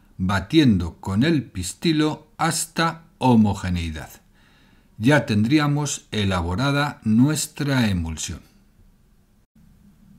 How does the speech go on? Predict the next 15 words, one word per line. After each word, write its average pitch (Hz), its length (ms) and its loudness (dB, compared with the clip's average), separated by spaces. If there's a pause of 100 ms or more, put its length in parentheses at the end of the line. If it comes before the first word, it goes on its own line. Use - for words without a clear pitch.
(200)
Vamos 113 500 2
a - 60 2
obtener 160 680 0
una 117 280 6
emulsión 85 680 -2
blanca 160 640 2
homogénea 151 920 0 (340)
de 101 160 -4
consistencia 85 1200 -2
media, 147 500 0 (500)
con 107 220 4
adecuada 92 580 0
extensibilidad 95 1300 -2 (160)
y 107 220 2
evanescencia. 87 960 -4